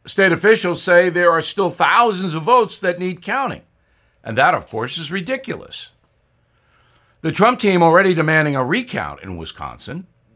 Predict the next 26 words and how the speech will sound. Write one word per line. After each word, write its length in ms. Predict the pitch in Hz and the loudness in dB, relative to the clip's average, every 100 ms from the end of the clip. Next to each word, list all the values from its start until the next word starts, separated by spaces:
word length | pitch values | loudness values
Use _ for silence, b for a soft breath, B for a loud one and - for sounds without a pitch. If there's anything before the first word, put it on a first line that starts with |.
| _ _ _ _ _ _ _ _ | _ _ _ _ _ _ _ _
says 360 | - 160 156 151 | -8 2 2 4
campaign 440 | 151 143 151 147 | 0 0 0 0
manager 560 | 143 143 135 127 131 113 | 0 0 -2 -2 -4 -6
Bill 400 | 107 147 147 127 | -2 2 2 0
Stepien, 640 | - 139 147 82 55 - | -4 -4 -4 -6 -14 -20
quote, 400 | - 135 110 - _ b b b b b b | -10 -6 -6 -8 _ b b b b b b
"There 140 | 127 | -4
have 140 | 117 98 | -2 -2
been 140 | 113 | -4
reports 440 | 135 117 135 143 147 | -6 -6 -2 -2 -4
of 100 | 139 | -4
irregularities 1200 | 147 165 156 160 156 165 214 254 123 62 50 - | -2 -2 -2 -4 -2 0 0 0 -4 -8 -18 -18
in 80 | 78 | -12
several 320 | - 117 127 | -6 -6 -6
Wisconsin 540 | 123 123 131 135 139 | -8 -6 -4 -6 -8
counties 440 | 127 214 220 87 82 | -8 -6 -6 -8 -12
which 180 | 110 98 | -14 -10
raise 300 | 95 110 - | -10 -8 -10
serious 400 | 85 78 110 - | -12 -12 -12 -8
doubts 540 | 226 254 - - - b b b | -4 -4 -6 -14 -20 b b b
about 320 | - 98 101 98 | -12 -4 -4 -4
the 60 | |
validity 580 | 113 123 117 113 113 123 | -8 -4 -4 -4 -6 -6
of 80 | 123 | -8
the 100 | 120 | -8
results. 640 | 120 95 85 - - - | -10 -10 -10 -12 -20 -20